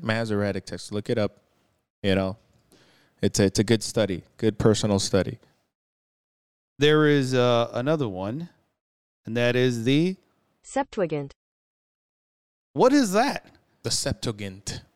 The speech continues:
Speaker 2: And I wanna say it like that because it's hard to, it, it's, it's hard to say.
Speaker 3: Septuagint.
Speaker 2: Septuagint. What is that?
Speaker 1: Septuagint.
Speaker 2: It has everything to do with the Bible.
Speaker 1: Yep.
Speaker 2: You, you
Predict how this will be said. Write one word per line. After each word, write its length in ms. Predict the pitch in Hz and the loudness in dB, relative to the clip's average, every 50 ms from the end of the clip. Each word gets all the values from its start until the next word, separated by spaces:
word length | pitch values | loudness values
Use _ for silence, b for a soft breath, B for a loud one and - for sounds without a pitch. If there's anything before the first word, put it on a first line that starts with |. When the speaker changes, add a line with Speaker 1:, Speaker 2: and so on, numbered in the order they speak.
| _ _ _ _ _ _ _ _ _ _ _ _ | _ _ _ _ _ _ _ _ _ _ _ _
Speaker 2:
And 80 | 120 127 | -2 0
I 40 | 139 | 2
wanna 200 | 160 170 160 143 | 4 4 2 2
say 180 | - 170 180 | 2 2 4
it 40 | 196 | 4
like 140 | 175 143 131 - | 4 4 4 2
that 100 | 127 117 | 0 0
because 160 | 123 123 123 | 0 0 0
it's 140 | 131 123 120 | 0 2 2
hard 260 | 151 156 160 151 - | 2 2 2 0 -4
to, 140 | - 139 - - | -10 -12 -10 -12
it, 220 | 127 123 - _ _ | -12 -12 -14 _ _
it's, 200 | 139 123 110 - | -4 -4 -2 -2
it's 240 | 143 143 127 113 - | -4 -4 -4 -4 0
hard 260 | 127 139 147 156 151 | 0 2 2 0 0
to 120 | - 135 117 | -2 -6 -6
say. 560 | - - - 180 185 143 113 117 131 160 - _ _ _ _ _ _ _ _ _ _ _ _ _ _ _ _ _ _ _ _ _ | -4 -2 0 2 4 4 4 2 2 0 -4 _ _ _ _ _ _ _ _ _ _ _ _ _ _ _ _ _ _ _ _ _
Speaker 3:
Septuagint. 680 | - - - 269 277 - - 220 175 156 156 143 139 139 - _ _ _ _ _ _ _ | -12 -6 -6 -6 -6 -4 -4 -4 -4 -2 -4 -6 -8 -10 -16 _ _ _ _ _ _ _
Speaker 2:
Septuagint. 720 | - - - - - 254 254 - - 113 95 - - - _ | -20 -12 -8 0 0 0 0 0 -4 -6 -6 -8 -12 -10 _
What 180 | 151 196 240 | 2 4 4
is 180 | 302 294 226 147 | 4 2 2 -2
that? 160 | - - - _ _ | -6 -14 -14 _ _
Speaker 1:
Septuagint. 840 | - - 143 135 - _ - - - 143 131 120 98 92 78 107 - - | -20 -18 -18 -18 -18 _ -20 -14 -14 -12 -10 -10 -12 -12 -14 -12 -4 -2
Speaker 2:
It 100 | 160 160 | 0 2
has 240 | 156 151 147 160 - _ - | 2 0 0 -2 -6 _ 0
everything 680 | 214 226 214 202 196 190 202 233 208 - 214 214 208 | 0 0 0 -2 0 4 4 4 6 4 2 4 4
to 80 | 185 170 | 4 6
do 160 | 151 170 165 | 6 6 6
with 160 | 156 156 139 | 6 6 4
the 80 | 131 117 | 2 0
Bible. 440 | 113 113 104 95 85 80 - - _ _ _ | 0 -2 -2 -2 -6 -8 -14 -18 _ _ _
Speaker 1:
Yep. 200 | - 107 107 - - _ _ _ _ _ _ _ _ _ _ | -10 -10 -10 -10 -12 _ _ _ _ _ _ _ _ _ _
Speaker 2:
You, 280 | - 151 202 247 269 269 254 | 2 4 6 6 6 4 4
you 340 | 180 170 196 220 233 240 | 4 6 6 6 6 6